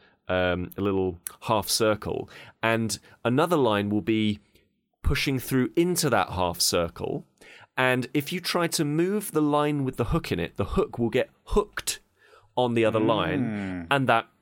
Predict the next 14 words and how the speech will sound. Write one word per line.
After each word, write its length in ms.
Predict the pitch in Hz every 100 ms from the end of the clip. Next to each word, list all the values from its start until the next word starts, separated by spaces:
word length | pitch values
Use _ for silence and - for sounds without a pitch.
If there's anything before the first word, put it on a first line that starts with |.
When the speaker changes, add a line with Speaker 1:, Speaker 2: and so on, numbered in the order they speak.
| -
Speaker 1:
that's 260 | - -
a 60 | 120
fail. 400 | - 175 95 - - _ _ _ _ _ _ _ _ -
So, 340 | - - 156 143 - - - _ _ _ _ _
and 140 | 143 139
then 100 | 143
it 160 | 139
builds 340 | - 147 143 135
and 100 | 127
builds 260 | 117 107
and 100 | 98
builds 220 | 90 90 85
and 80 |
builds. 280 | 85 - -